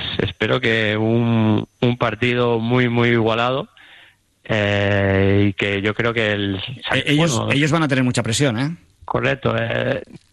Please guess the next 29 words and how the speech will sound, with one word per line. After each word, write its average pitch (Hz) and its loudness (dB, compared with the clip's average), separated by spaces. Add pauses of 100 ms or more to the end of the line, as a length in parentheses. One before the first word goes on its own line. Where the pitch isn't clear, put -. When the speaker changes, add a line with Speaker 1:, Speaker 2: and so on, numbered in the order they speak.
(140)
Speaker 1:
bueno, 151 2
tanto 123 -2
ellos 190 0
como, 123 0
como 120 0
nosotros, 123 0
porque 113 0
al 107 -2
final 139 0
son 143 -2
tres 135 -2
puntos 147 -2
que 127 -2
los 117 -2
quieren 135 0
ellos 147 0
y 131 0
lo, 113 0
y 117 2
los 113 0
queremos 117 -2
nosotros. 107 -2
Sí 120 -2
que 127 0
es - -14
verdad 127 0
que, 113 -2 (720)
que - 0
ellos, 123 0